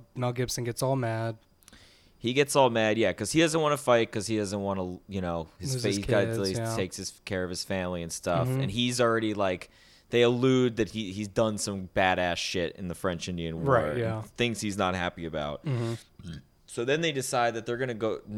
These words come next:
Speaker 2: uh, South Carolina's gonna go to war, and Heath Ledger's son, or, uh, Mel Gibson's son, Heath Ledger,
Speaker 1: Right.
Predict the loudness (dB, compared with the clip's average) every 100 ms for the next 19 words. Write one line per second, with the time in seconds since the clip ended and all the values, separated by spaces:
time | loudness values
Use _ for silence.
0 | -4 0 0 2 0 0 0 0 0 0
1 | -2 -2 0 -2 0 2 0 -2 -4 -6
2 | -2 0 0 0 -2 0 4 4 4 2
3 | 2 4 6 4 4 4 4 2 4 0
4 | 0 -6 -4 0 2 0 -2 -6 -6 -2
5 | 0 0 -2 -2 -2 -4 -6 -8